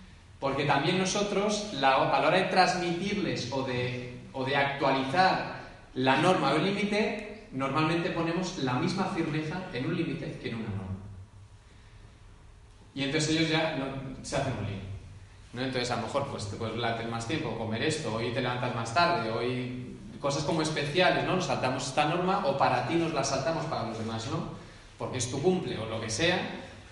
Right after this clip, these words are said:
y en cambio no distinguen entre norma y límite. Y entonces sí que hay que hacer un esfuerzo por nuestra parte de que tengan diferencias también en, en cuando se establecen o cuando las decimos, ¿no?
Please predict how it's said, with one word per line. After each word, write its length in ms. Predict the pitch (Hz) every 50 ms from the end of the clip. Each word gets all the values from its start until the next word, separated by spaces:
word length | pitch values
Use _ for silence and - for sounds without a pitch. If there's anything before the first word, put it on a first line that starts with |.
| - - - -
y 100 | - 151
en 140 | 170 175 180
cambio 520 | 185 185 185 185 190 202 208 208 214 - -
no 120 | 160 175 180
distinguen 400 | 190 180 185 196 185 185 180 165
entre 160 | 156 147 143
norma 260 | 143 143 131 123 110
y 40 | 107 107
límite. 380 | 107 107 107 107 104 104 - -
Y 80 | 123 123
entonces 300 | 117 117 151 156 151 -
sí 140 | 156 156 156
que 240 | 165 160 156 160 131
hay 100 | 131 127
que 80 | 160
hacer 140 | 156 151 170
un 60 | 165
esfuerzo 380 | 160 - - 175 - - 170 135
por 180 | 160 160 156 151
nuestra 320 | 156 156 151 151 156 151
parte 300 | 160 165 160 - 180 180 - - - - - - - - - - - - - - - - - - - - - - 147
de 720 | 131 - 151 165 180 - - - - - - - - -
que 100 | - 151 -
tengan 360 | 147 156 156 156 190 190 185
diferencias 680 | 180 175 - 131 127 156 160 170 - 143 123 120 -
también 280 | 127 117 113 139 147 156
en, 180 | 170 170 -
en 160 | 139 127 123 127
cuando 260 | 127 113 117 113 110
se 120 | - 117 110
establecen 440 | - 120 113 113 - - 147 156
o 100 | 165 170
cuando 220 | 165 147 139 127 117
las 180 | 113 107 104
decimos, 460 | 104 104 - - - - - - 101 101
¿no? 80 | 98